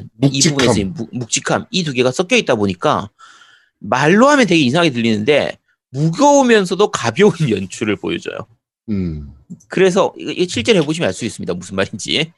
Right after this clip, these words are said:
Speaker 2: 그쵸.
Speaker 1: 근데
Speaker 2: 묵직한데 스피디하죠.
Speaker 1: 그쵸.
Speaker 2: 네.
Speaker 1: 그래서 그 두 개의 밸런스를 좀 잘 맞춘 편인데, 어, 국내에서는 이게 아는 사람들은 아는데 실제로 해본 사람이 많이 없었던 게임이에요. 왠지 모르겠지만.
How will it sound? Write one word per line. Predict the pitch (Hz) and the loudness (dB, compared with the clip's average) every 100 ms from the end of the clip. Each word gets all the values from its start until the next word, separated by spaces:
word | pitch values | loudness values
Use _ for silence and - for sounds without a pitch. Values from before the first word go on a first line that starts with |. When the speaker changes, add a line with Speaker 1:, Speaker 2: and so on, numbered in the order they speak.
| _ | _
Speaker 2:
그쵸. | _ - 85 | _ -8 -4
Speaker 1:
근데 | 143 | -2
Speaker 2:
묵직한데 | 110 143 - - 247 - 277 247 240 | 0 0 2 0 0 2 6 6 6
스피디하죠. | 220 - 190 170 110 85 71 - _ _ _ - | 4 2 2 4 2 0 -12 -18 _ _ _ -16
Speaker 1:
그쵸. | - 92 - _ _ - | -8 -8 -8 _ _ -10
Speaker 2:
네. | 90 76 - _ _ - | -8 -8 -14 _ _ -8
Speaker 1:
그래서 | 127 117 | -6 -4
그 | - 165 202 196 - _ _ | 0 4 6 4 0 _ _
두 | - | -8
개의 | 120 185 190 156 | 2 4 4 -2
밸런스를 | - 120 160 143 110 | -2 0 0 -2 -8
좀 | 104 | -8
잘 | - 101 | -8 -4
맞춘 | 139 - 180 | -4 -4 -8
편인데, | 120 87 85 143 90 55 _ - - _ _ _ _ | -8 -10 -4 -4 -4 -8 _ -20 -20 _ _ _ _
어, | - 165 170 165 160 156 | 0 4 4 4 4 0
국내에서는 | 208 277 311 330 294 233 180 | -4 -2 2 2 2 0 -2
이게 | 202 180 151 120 104 73 - _ _ - | -4 0 2 2 0 -2 -8 _ _ -12
아는 | - 113 170 285 311 | -6 0 0 0 0
사람들은 | 359 320 247 185 | 0 2 2 0
아는데 | 131 101 135 151 156 | 0 -2 -2 -2 -2
실제로 | - 294 320 | -2 -2 0
해본 | 214 254 330 | 0 0 -2
사람이 | 370 349 | 0 0
많이 | 220 120 | 0 -2
없었던 | 131 139 190 226 220 | -4 -4 -4 -2 -2
게임이에요. | 113 95 87 62 - _ _ - - _ _ _ - | -2 -6 -10 -12 -14 _ _ -20 -20 _ _ _ -4
왠지 | 143 277 294 | 0 0 0
모르겠지만. | 131 117 - 95 | 0 -2 -2 -6